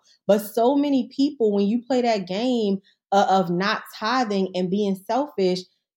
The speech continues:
it opens up the door for so many things to happen. I see people constantly posting things of what they're going through and,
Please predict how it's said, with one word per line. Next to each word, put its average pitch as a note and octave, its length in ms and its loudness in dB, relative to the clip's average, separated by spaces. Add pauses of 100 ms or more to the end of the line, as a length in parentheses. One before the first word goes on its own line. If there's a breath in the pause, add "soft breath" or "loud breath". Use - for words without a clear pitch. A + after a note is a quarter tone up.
it C4 240 4
opens C4 400 2
up B3+ 200 2
the G3+ 100 2
door G#3 480 2
for G#3 180 -2
so A3+ 380 0
many A3+ 380 0
things G#3+ 460 -4
to G3 140 -2
happen. F3+ 600 -6 (300 soft breath)
I C4+ 240 0
see D#4 180 0
people C#4 360 2
constantly A#3+ 680 0
posting G#3+ 440 -2
things F3 360 -2
of D#3+ 140 -2
what G3+ 200 -2
they're F#3 200 0
going F3 300 -2
through D#3 320 -6
and, C3 180 -6